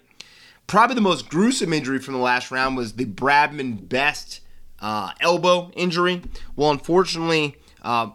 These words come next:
more information has come out. It was a dislocation, which we saw, but there was ligament damage from that dislocated elbow, and that's gonna cost Bradman Best four to six weeks.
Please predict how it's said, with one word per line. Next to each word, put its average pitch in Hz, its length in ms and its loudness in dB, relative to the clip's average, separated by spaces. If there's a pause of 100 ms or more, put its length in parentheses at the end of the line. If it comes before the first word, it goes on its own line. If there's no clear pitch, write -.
more 160 600 2 (220)
information 147 500 -2
has 127 100 -8
come 131 160 -4
out. 151 400 2 (300)
It 135 160 -2
was 143 280 2
a 175 140 0
dislocation, 139 840 -2
which 123 200 -2
we 131 120 -2
saw, 120 480 0 (440)
but 139 320 2
there 143 200 4
was 139 520 2
ligament 139 500 0
damage 110 640 -4 (180)
from 131 180 -2
that 131 180 0
dislocated 123 640 -4
elbow, 110 480 0 (180)
and 117 160 -4
that's 135 200 -2
gonna 139 200 -4
cost 131 400 -2
Bradman 120 320 0
Best 117 240 -2
four 117 220 -2
to 110 60 -4
six 107 300 -8
weeks. 117 360 -4